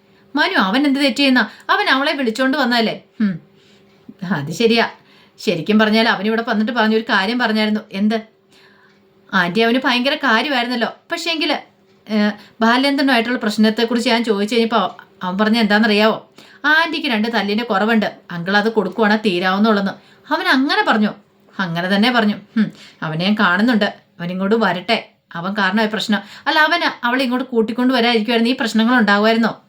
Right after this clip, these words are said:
"അതിനി പറഞ്ഞിട്ട് കാര്യമില്ല വൈജെ, നടക്കാനുള്ളത് നടന്നു." ദേ, ഒരു കാര്യം പറയാം കമലടുത്തേക്ക്, അവന് ഇപ്പം ഇഷ്ടമുള്ളത് ആ അലീനയോട് മാത്രമേ ഉള്ളൂ. അലീനയുടെ ഉള്ള സ്നേഹം മൂത്ത് അവന് ഭ്രാന്തായിട്ടിരിക്കുക. ഇങ്ങനെ പോയിട്ടുണ്ട്, അലീനയെ തൂക്കിയെടുത്തോണ്ട് അവൻ അങ്ങോട്ട് പോകും.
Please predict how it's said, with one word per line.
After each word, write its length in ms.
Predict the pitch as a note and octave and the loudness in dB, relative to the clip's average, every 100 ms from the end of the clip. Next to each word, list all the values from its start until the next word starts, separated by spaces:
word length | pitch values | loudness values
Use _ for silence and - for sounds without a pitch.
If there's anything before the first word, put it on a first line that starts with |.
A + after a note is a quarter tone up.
| _ _ _ _ _ _ | _ _ _ _ _ _
"അതിനി 300 | F3 D#3 E3+ F3+ | -10 -8 -6 -2
പറഞ്ഞിട്ട് 360 | F#3+ F3+ A3+ A3 | -2 0 -4 0
കാര്യമില്ല 440 | F#3+ F3 A3+ A3 | 2 2 2 2
വൈജെ, 340 | A3 G#3 G#3 G3+ - | 2 2 0 -4 -4
നടക്കാനുള്ളത് 540 | D4 D#4+ E4 C#4 A#3+ C4 | -2 -2 2 2 2 2
നടന്നു." 280 | G#3 G#3 - - _ _ _ _ _ - - | 2 0 -4 -10 _ _ _ _ _ -20 -12
ദേ, 120 | E3+ G#3 - _ _ _ F#3 | -8 -8 -10 _ _ _ -8
ഒരു 100 | G#3 | -2
കാര്യം 360 | G3 E3+ G#3+ | 0 0 0
പറയാം 220 | A#3 G#3+ | 2 2
കമലടുത്തേക്ക്, 560 | A3+ G#3 G#3 G#3 A3 G#3 - - | 0 0 0 -2 -2 -4 -6 -2
അവന് 320 | C#4 F4 E4+ C#4+ - _ | 0 0 -2 -4 -8 _
ഇപ്പം 160 | C4+ D4 | -6 -6
ഇഷ്ടമുള്ളത് 480 | - - C#4 B3+ B3 | -4 -2 0 2 2
ആ 80 | B3+ A3+ _ _ _ _ _ _ - | 2 0 _ _ _ _ _ _ -10
അലീനയോട് 440 | G3 G#3 G#3+ A3+ | -4 0 2 2
മാത്രമേ 400 | A#3+ F#3 F#3+ A#3+ | 0 -2 -2 0
ഉള്ളൂ. 160 | G#3+ F#3 - - F3+ | 0 -2 -8 -12 -6
അലീനയുടെ 580 | F3 E3+ E3+ F#3 G3+ G#3 | -4 -4 -4 -2 0 0
ഉള്ള 140 | G3+ A3 | -2 -2
സ്നേഹം 420 | A3 F3 G#3 A3+ | 0 -2 0 0
മൂത്ത് 240 | G#3+ G#3+ | 0 2
അവന് 180 | G#3+ G#3+ | 2 2
ഭ്രാന്തായിട്ടിരിക്കുക. 880 | A3 G#3+ G#3 B3 A3+ A3+ G#3+ G3 A3 - - - _ | 2 2 2 2 0 0 -4 -2 -2 -2 -8 -20 _
ഇങ്ങനെ 260 | D4+ F4 D#4 | -6 -2 0
പോയിട്ടുണ്ട്, 400 | A#3+ A#3 C4 B3 B3 | 0 0 0 0 0
അലീനയെ 400 | D4+ E4 E4+ D#4+ | -2 -2 -4 -4
തൂക്കിയെടുത്തോണ്ട് 560 | A#3 A3+ B3 A#3+ B3+ | -4 -2 -4 -2 0
അവൻ 140 | G3 B3+ | 2 2
അങ്ങോട്ട് 240 | A3+ A3+ | 2 0
പോകും. 200 | G#3 - | -2 -6